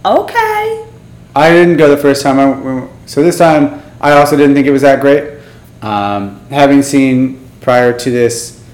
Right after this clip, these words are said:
Speaker 2: numerous palaces in Russia, including, uh, Peterhof and the Winter Palace, um, which are in a way more spectacular. Maybe, maybe it would have been different if it had been summertime at Versailles.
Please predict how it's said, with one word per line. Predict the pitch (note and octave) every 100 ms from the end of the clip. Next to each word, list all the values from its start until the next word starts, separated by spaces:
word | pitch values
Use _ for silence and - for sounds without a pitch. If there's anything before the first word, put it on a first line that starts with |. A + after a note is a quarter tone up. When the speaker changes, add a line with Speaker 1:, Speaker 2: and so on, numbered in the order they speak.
| -
Speaker 2:
numerous | A#2+ B2 B2+ A#2+
palaces | A#2 A#2 A2+ A2+ A2+
in | G#2+
Russia, | A#2 - C#3+ C#3+ - - - - -
including, | - A#2 B2+ A#2+ A#2 A2+ A2 A2 G#2+
uh, | G#2+ G2+ G2 -
Peterhof | D3 C3+ C3 B2+ B2
and |
the | G#2+
Winter | D#3+ F3
Palace, | D#3+ B2 C#3+ C#3 C#3 - - - - - - - - - - - -
um, | G#2+ G#2 G2+ G#2 -
which | C#3+ C3+ - - - -
are | - D3
in | D#3+
a | E3+
way | C#3+ D3+ D#3
more | C#3+ C#3+
spectacular. | - C#3 D3+ D3 D#3+
Maybe, | D#3+ E3
maybe | D#3+ F3 F3
it |
would | F3
have | D3+
been | C#3+
different | C3+ C3+ B2
if |
it | B2
had |
been | A2+ G#2+
summertime | - A#2+ B2 A#2+ B2+ B2 B2+ C3+ -
at | A#2
Versailles. | B2 C#3 B2 A#2+ A#2+ -